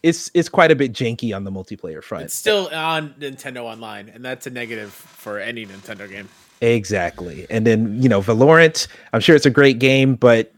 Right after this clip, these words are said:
Speaker 1: it's P C only, and let's get that on console, so let's expand that player base a little bit. It still feels like a niche game at the current point. So, yeah, I, I'm, I'm pulling for Fall Guys here. Uh, what about y'all? What do y'all want winning here?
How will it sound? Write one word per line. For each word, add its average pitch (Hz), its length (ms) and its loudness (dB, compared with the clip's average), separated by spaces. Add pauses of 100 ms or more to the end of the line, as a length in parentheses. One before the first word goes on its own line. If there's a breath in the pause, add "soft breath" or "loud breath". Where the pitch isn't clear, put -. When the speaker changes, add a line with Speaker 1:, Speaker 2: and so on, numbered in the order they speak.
(160)
Speaker 1:
it's 120 160 -4
P 147 200 -2
C 135 220 2
only, 117 580 2
and 101 480 -2 (440 soft breath)
let's 123 200 0
get - 180 0
that 135 120 6
on 127 140 2
console, 113 400 -2
so - 100 -2
let's 104 100 -6
expand 117 360 -2
that - 100 -2
player 110 240 0
base 104 220 -2
a 113 40 -4
little 104 200 -2
bit. 107 160 0
It - 40 -6
still 139 180 4
feels 127 260 2
like 117 100 0
a 117 60 0
niche 107 320 -4
game 95 240 -6
at 87 80 -12
the 95 60 -14
current 87 280 -10
point. - 320 -14
So, 85 320 -8 (640 loud breath)
yeah, 104 460 2
I, 135 80 4
I'm, 156 240 2
I'm 180 140 4
pulling 185 220 6
for 123 120 -4
Fall 107 280 4
Guys 92 280 -6
here. 92 360 -8
Uh, 104 180 -2
what 165 140 4
about 165 300 4
y'all? 104 220 4
What 135 80 4
do 170 60 4
y'all 135 160 6
want 101 260 -2
winning 90 240 -10
here? 90 260 -16